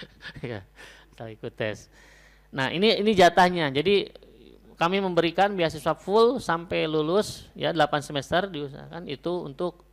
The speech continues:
masing-masing program studi ini, ya, untuk di dua puluh ini.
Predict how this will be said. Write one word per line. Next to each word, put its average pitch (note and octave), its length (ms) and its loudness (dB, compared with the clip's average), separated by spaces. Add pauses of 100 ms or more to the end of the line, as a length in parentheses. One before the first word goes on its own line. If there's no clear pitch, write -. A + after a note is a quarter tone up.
(140)
masing-masing D3+ 680 -6
program C3+ 360 -6
studi C#3 400 -12
ini, B2 360 -12
ya, C#3 200 -8 (240)
untuk C3+ 280 -12
di C3 120 -8
dua B2+ 200 -8
puluh A#2+ 200 -12
ini. A#2 240 -16